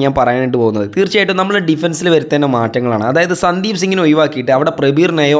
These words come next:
അതല്ലെങ്കിൽ ഐബൻ ഡോളിങ്ങിനെയോ കൊണ്ടുവരണം. രണ്ടുപേരും അവൈലബിൾ ആണ് എന്നുള്ളത് നമുക്ക് ട്രെയിനിങ് സെക്ഷനിൽ നിന്നും മനസ്സിലാവുന്നുണ്ട്. So, കോച്ച് ഇറക്കാൻ സാധ്യത കൂടുതലാണ്. കാരണം എന്താണെന്ന് വെച്ചാൽ സന്ദീപ് സിംഗ് കഴിഞ്ഞ മത്സരത്തിൽ കാണിച്ചിട്ടുള്ള പ്രകടനം കോച്ചിന് നല്ല ആരാധകർക്ക് മൊത്തമായിട്ടും ഇഷ്ടപ്പെടാത്തൊരു കാര്യമാണ്. ഇതുകൊണ്ട്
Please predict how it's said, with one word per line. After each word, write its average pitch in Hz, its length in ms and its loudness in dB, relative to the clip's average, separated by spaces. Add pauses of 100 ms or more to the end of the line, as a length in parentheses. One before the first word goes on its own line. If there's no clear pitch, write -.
(140)
അതല്ലെങ്കിൽ 147 400 2 (180)
ഐബൻ 147 320 0
ഡോളിങ്ങിനെയോ 139 560 0
കൊണ്ടുവരണം. 147 400 -2 (320)
രണ്ടുപേരും 202 540 0
അവൈലബിൾ 180 440 2
ആണ് 160 140 0 (100)
എന്നുള്ളത് 156 380 2
നമുക്ക് 147 260 0 (220)
ട്രെയിനിങ് 165 360 0
സെക്ഷനിൽ 160 380 -2
നിന്നും 151 220 2
മനസ്സിലാവുന്നുണ്ട്. 123 600 0 (100)
So, 185 80 2 (460)
കോച്ച് 196 340 2
ഇറക്കാൻ 180 380 0
സാധ്യത 160 380 0 (100)
കൂടുതലാണ്. 147 460 2 (100)
കാരണം 147 280 0
എന്താണെന്ന് 151 280 2
വെച്ചാൽ 127 220 0 (160)
സന്ദീപ് 156 380 0
സിംഗ് 156 260 0
കഴിഞ്ഞ 139 280 2
മത്സരത്തിൽ 143 480 0
കാണിച്ചിട്ടുള്ള 135 600 0
പ്രകടനം 127 380 -2 (100)
കോച്ചിന് 139 440 0
നല്ല 127 140 2 (140)
ആരാധകർക്ക് 147 560 0
മൊത്തമായിട്ടും 143 460 -2
ഇഷ്ടപ്പെടാത്തൊരു 143 520 -2
കാര്യമാണ്. 196 340 0
ഇതുകൊണ്ട് 233 280 0